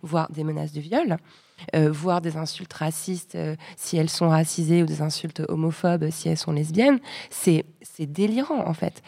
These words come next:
Et ce cyberharcèlement-là a une conséquence terrible, c'est la silenciation.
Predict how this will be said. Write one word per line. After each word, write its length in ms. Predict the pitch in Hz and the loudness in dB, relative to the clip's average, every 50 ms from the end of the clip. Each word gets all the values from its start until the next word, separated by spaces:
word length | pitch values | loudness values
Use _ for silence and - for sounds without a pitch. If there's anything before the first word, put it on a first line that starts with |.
| - - - | -12 -4 -2
Et 80 | - | 0
ce 220 | 156 - - 254 247 | 0 2 4 4 4
cyberharcèlement-là 1160 | 226 - - 180 185 180 170 165 165 156 - - 160 156 160 156 147 147 151 165 214 311 381 - - _ _ _ _ _ - - _ _ | 4 2 -2 0 0 0 2 0 -2 -2 -2 -2 0 0 0 0 0 2 2 4 4 4 2 0 -8 _ _ _ _ _ -20 -20 _ _
a 180 | - 196 190 185 - | 2 4 4 4 4
une 120 | 170 165 | 2 0
conséquence 680 | 160 - 160 - - - - - 160 165 160 - - - _ _ | 0 -2 -6 -6 -6 -10 -10 -8 -8 -8 -8 -10 -12 -12 _ _
terrible, 520 | - 175 165 170 208 320 370 247 175 175 165 - - - - - - - | 2 2 2 4 4 2 2 2 0 -2 -2 -4 -12 -20 -20 -20 -16 -10
c'est 400 | - - - - 220 247 302 392 - - - _ - | -6 -2 4 6 6 6 6 4 -2 -8 -20 _ -2
la 300 | 180 175 185 202 240 294 320 - | 2 4 6 6 4 2 -2 -8
silenciation. 920 | - - - - - 269 254 240 247 226 - - 202 185 - - 190 | -12 -16 -12 -2 2 4 6 6 6 4 2 -2 -4 -4 -4 -6 -10